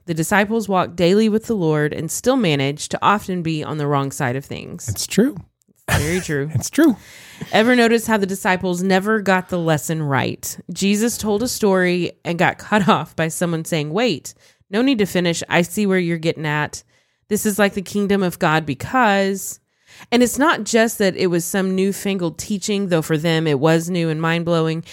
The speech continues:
Speaker 1: They generally got it wrong because it rubbed against everything they naturally thought to feel, be, and do, as it still does with us.
Speaker 2: Oh.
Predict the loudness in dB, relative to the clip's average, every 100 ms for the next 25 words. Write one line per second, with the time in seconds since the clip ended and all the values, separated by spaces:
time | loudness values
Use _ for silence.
0 | -20 0 2 4 2 2 2 0 2 2
1 | 2 0 2 2 2 -2 -6 -4 -4 -4
2 | 0 2 2 0 -6 -2 -2 -2 -8 -4
3 | 0 2 0 0 -2 0 0 2 2 0
4 | 0 -2 0 0 0 -2 -8 -2 2 4
5 | 2 0 -2 0 2 0 -4 -4 -4 -2
6 | 0 2 2 -2 -10 -14 -16 -20 -18 -2
7 | 0 2 -2 -2 0 0 0 -2 -6 -6
8 | -10 -4 2 4 4 2 0 -4 -12